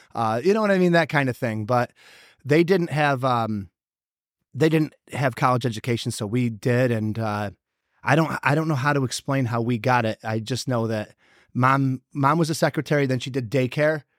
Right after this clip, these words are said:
She took time off to raise us, and she did daycare. And my dad worked at Special Metals,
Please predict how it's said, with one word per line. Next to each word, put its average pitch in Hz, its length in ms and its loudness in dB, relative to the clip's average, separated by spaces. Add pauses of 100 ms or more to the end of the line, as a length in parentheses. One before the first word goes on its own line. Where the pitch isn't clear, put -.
(380)
She - 180 -4
took 139 200 -2
time 143 240 2
off 135 140 2
to 139 120 -6
raise 123 240 0
us, 123 140 -2
and 123 100 -4
she 117 100 -10
did 113 140 -6
daycare. 123 340 -2
And 113 80 -4
my 117 100 -4
dad 139 280 -2
worked 131 260 -4
at 120 180 -2 (360)
Special 127 400 0
Metals, 101 540 -4